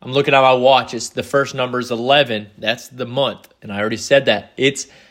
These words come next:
November the eleventh month, the sixteenth day, Wednesday, four eighteen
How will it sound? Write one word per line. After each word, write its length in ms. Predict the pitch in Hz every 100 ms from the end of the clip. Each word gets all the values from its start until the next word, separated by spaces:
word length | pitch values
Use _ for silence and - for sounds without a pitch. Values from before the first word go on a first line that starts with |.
| _ _
November 600 | 113 110 107 120 143 151
the 160 | 131 120
eleventh 600 | 120 120 131 139 160 143
month, 480 | 139 151 120 - - _ _ _ _ _ _ _
the 100 | -
sixteenth 840 | 117 - 151 143 - 156 147 - 113
day, 520 | 127 127 107 98 98 _ _ _ _ _ _ _ _
Wednesday, 920 | 110 120 139 135 107 104 98 95 95 _ _ _ _ _ _ _ _ _ _ _ _ _ _ _ _ _ - _ _ _ _ _ _ _ _ _ _ _ _ _ _ _ _ _ _ _
four 440 | - - 147 151 143
eighteen 880 | 139 127 - 131 131 123 123 113